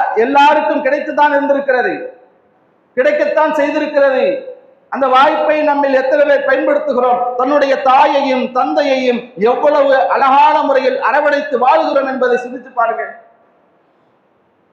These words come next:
அந்த வாய்ப்பை பயன்படுத்துகிறோமா அல்லது வீணடிக்கிறோமா?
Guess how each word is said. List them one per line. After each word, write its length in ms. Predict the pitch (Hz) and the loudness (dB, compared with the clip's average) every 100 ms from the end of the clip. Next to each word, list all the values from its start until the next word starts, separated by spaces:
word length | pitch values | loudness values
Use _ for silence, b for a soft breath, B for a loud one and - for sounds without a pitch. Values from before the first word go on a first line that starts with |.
| _ _ _ _ _ _ _ _ _ _ _ _ _ | _ _ _ _ _ _ _ _ _ _ _ _ _
அந்த 140 | 220 254 | -4 0
வாய்ப்பை 440 | 240 294 - 285 | 2 2 2 -2
பயன்படுத்துகிறோமா 920 | 269 247 285 302 302 302 277 269 269 - - 254 | -2 -2 -2 -2 -2 -2 0 2 2 0 0 -4
அல்லது 240 | 247 262 | -2 -2
வீணடிக்கிறோமா? 800 | 247 320 311 302 302 277 269 247 | 0 0 0 -2 0 0 2 0